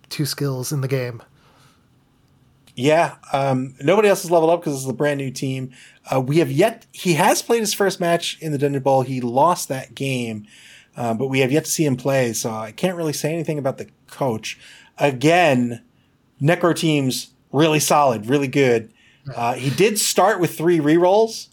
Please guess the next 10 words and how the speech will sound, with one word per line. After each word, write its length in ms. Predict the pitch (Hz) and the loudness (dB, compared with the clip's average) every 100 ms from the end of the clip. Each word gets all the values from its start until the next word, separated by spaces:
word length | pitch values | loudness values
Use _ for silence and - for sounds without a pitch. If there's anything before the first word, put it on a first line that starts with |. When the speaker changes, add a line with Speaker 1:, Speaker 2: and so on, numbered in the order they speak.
| - | -6
Speaker 2:
Uh, 240 | 131 127 - | -2 -2 0
I 160 | 135 | 0
think 220 | 151 165 147 | 2 -2 0
that 160 | 139 | -2
is 100 | 123 | -2
totally 300 | - 123 117 | -4 -4 -6
fair. 580 | 110 - 151 127 123 - _ _ _ _ _ _ _ - | -12 -6 -4 -4 -6 -10 _ _ _ _ _ _ _ 0
Speaker 1:
Mm-hmm. 40 | |
Speaker 2:
Um, 460 | 127 123 123 120 - _ _ _ _ _ _ _ _ _ _ _ _ - | 4 4 2 -4 -12 _ _ _ _ _ _ _ _ _ _ _ _ -8
uh, 260 | 117 113 | -4 -4